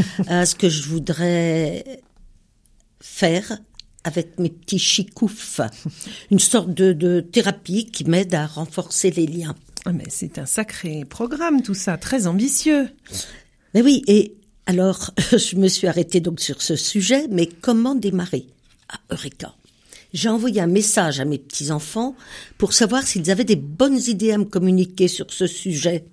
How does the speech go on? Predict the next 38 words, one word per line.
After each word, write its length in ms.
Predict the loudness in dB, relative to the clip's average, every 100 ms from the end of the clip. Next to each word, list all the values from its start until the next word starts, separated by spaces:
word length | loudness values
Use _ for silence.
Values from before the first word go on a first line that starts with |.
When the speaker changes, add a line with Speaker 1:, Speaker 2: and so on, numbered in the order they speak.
| -6
Speaker 1:
<laughs> 800 | -2 -2 -2 -6 -12 -20 -20
Je 140 | -8 -4
leur 120 | -2
ai 40 | -4
présenté 540 | -4 -2 -2 -2 -2
la 140 | 0 0
chose 480 | 0 0 2 2
comme, 380 | 2 2 2 2
euh, 320 | 2 2 0 0
une 220 | 4 6
aide 200 | 4 4
à 60 | 2
ma 140 | 2
réflexion, 1040 | -2 -4 -4 -4 -2 2 4 4 4 4
un 180 | 2 4
exercice 760 | 2 2 -2 -2 -2 -2 -4 -4
de 100 | -6
rédaction 720 | -6 -6 -6 -4 -4 -2 -6 -8 -20 -8
de 80 | -4
leur 240 | 0 -2 -4
ressenti, 1000 | -4 -2 0 2 2 2 -2 -6 -4 -4 -8 -20 -16 -4
un 100 | -2
désir 600 | 0 0 0 0 0 0
inassouvi 920 | 0 0 0 0 -2 -4 -4 -2 -4 -8 -18 -20 -16
ou 60 | -10
je 100 | -6
ne 60 |
sais 160 | -6 -8
quoi 160 | -10 -12
d'autre. 380 | -12 -14 -16 -20 -20 -20 -20 -20 -2
Speaker 2:
Donc 160 | 0 2
en 60 |
fait, 180 | 0 0
vous 140 | 2 2
avez 140 | 4
mis 140 | 4
les 120 | 2 0
termes, 640 | 0 0 2 2 2 0